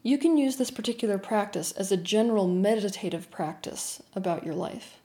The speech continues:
You can do this to gain clarity, to gain awareness, and to just facilitate your awakening. However, I must say that I have seen this literally change lives when it's applied to circumstances which are causing us in our life to feel negative emotion,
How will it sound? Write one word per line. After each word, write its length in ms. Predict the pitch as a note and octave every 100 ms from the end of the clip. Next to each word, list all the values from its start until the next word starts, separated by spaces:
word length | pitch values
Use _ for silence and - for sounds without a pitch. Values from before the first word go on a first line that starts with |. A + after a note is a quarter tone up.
| _ _ _ _ - - _ -
You 100 | G3
can 140 | G3+
do 100 | G#3
this 160 | F#3+ F#3+
to 100 | F#3+
gain 360 | F3 F#3 G3+
clarity, 640 | G3+ - G3 G3+ G#3 G#3+ G#3
to 180 | G#3 -
gain 220 | F#3+ F#3+
awareness, 760 | E3+ F3+ F3 G3+ G3 G3 -
and 100 | F#3+
to 80 | F#3+
just 260 | G#3+ - -
facilitate 600 | - G#3 A#3 G#3 G#3 G#3+
your 160 | F#3 F#3
awakening. 640 | G3+ A#3+ B3 G#3+ F#3 F#3 - - - - - - _
However, 440 | A#3+ B3 B3 A3+ G#3
I 120 | G3
must 380 | F#3+ A3+ A#3+ -
say 220 | G#3+ G3
that 120 | G3
I 100 | F#3+
have 180 | G#3+ A3
seen 360 | - B3+ A#3+ A3
this 200 | G#3 G3
literally 680 | G3 G#3+ A#3 A#3+ A#3 G#3 F#3
change 480 | - G3 F#3+ F3
lives 480 | D#3+ E3+ F3 F3+ F3+
when 100 | E3
it's 140 | F3 F#3
applied 400 | F3+ F#3+ F#3 F#3
to 40 |
circumstances 800 | F3+ F3+ F3 E3+ - E3 F3 E3
which 140 | E3+ E3
are 40 |
causing 440 | - F#3+ G3+ F3+
us 200 | D3+ -
in 60 | D#3
our 80 | D#3+
life 260 | D#3+ E3+ -
to 80 |
feel 160 | F#3 F#3+
negative 340 | F#3 E3+ E3
emotion, 540 | E3+ E3 D#3+ E3 -